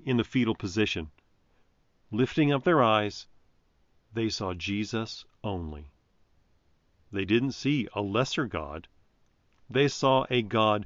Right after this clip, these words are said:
who would descend to be like them, to offer hope, not rooted in building a tent on a perfect mountain, but carved out of an empty tomb.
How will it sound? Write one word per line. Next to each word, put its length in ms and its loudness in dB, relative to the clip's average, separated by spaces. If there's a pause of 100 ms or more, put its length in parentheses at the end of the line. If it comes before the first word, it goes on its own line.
(160)
who 160 2
would 180 4
descend 600 0 (180)
to 120 -4
be 180 2
like 380 -2
them, 440 -4 (760)
to 200 2
offer 300 6
hope, 400 4 (520)
not 320 4
rooted 440 8
in 220 4
building 420 6
a 20 0
tent 380 -2
on 120 4
a 60 2
perfect 420 -2
mountain, 460 0 (920)
but 200 -14
carved 560 2
out 220 -2
of 80 -6
an 140 0
empty 280 -8
tomb. 520 -10